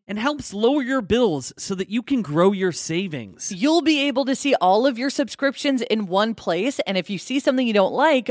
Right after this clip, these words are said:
Speaker 2: Rocket Money can help you cancel it in just a few taps.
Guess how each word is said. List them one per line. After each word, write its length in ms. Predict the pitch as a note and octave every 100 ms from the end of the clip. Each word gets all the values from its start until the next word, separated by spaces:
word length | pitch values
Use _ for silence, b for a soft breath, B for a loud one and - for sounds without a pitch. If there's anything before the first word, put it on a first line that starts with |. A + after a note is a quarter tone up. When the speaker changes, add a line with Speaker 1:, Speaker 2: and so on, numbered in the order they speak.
| -
Speaker 2:
Rocket 440 | E3 G3+ A3+ C#4+ A#3
Money 240 | B3 C4
can 200 | - A3
help 320 | F#3 G3+ G3
you 120 | A3
cancel 520 | G#3+ - G3 G3 A3+ A#3
it 160 | A#3+
in 100 | G#3+
just 300 | F#3+ C#4+ -
a 60 | E4+
few 280 | - C4+ C#4+
taps. 800 | - G#3 A#3 - _ - -